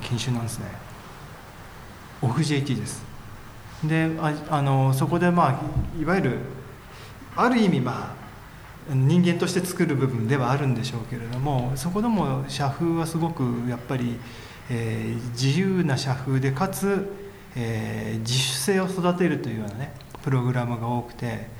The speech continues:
すごく勉強になりましたね。また、六ヶ月もいるから、そこでのネットワークですね、同期のネットワークが非常に強くて、今でもつながりがありますね。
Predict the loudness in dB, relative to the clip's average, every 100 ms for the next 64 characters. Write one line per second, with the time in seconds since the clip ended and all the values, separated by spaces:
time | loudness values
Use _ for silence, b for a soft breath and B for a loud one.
0 | B -14 -2 0 0 0 -2 0 -2 -2
1 | -4 -6 -8 -8 -6 -2 2 2 4 2
2 | 2 0 -2 -4 -6 -8 -12 B B B
3 | -6 2 4 6 6 4 0 0 0 0
4 | -4 -4 2 2 2 0 -2 -2 -2 -2
5 | -4 -2 -2 -2 -2 -2 -2 -4 -4 -2
6 | 2 2 2 0 -6 -10 -16 -18 -14 -2
7 | 0 0 -4 -4 -6 -8 -12 -16 -18 -12
8 | -6 -4 -6 -8